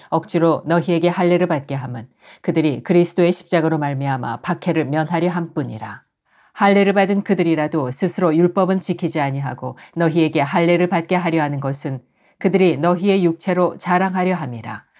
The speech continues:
그러나 내게는 우리 주 예수 그리스도의 십자가 외에 결코 자랑할 것이 없으니, 그리스도로 말미암아 세상이 나를 대하여 십자가에 못 박히고,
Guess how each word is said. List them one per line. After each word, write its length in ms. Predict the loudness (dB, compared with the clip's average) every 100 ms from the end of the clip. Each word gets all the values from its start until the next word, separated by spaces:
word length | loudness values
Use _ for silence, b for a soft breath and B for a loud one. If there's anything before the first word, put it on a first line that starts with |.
| B B -2
그러나 300 | 2 6 6
내게는 540 | 4 2 2 0 -4 -2
우리 260 | 2 4
주 120 | 4 4
예수 300 | 2 2 -2
그리스도의 480 | -2 -2 0 0
십자가 440 | 0 -4 -2 2 2
외에 400 | 2 0 -2 -6 B
결코 400 | 0 0 2 0
자랑할 480 | 0 0 0 0 -2
것이 240 | -2 -2
없으니, 600 | -2 -4 -8 -12 -12 -14 b b b b
그리스도로 480 | 2 2 2 0
말미암아 640 | 2 -2 -2 -2 -2 -6 -10 B
세상이 480 | -2 0 2 0 0
나를 360 | 0 2 0 0
대하여 500 | -2 -2 0 0 -2
십자가에 560 | -6 -4 0 2 2
못 240 | 2 0 0
박히고, 580 | -2 -4 -12 -10 -10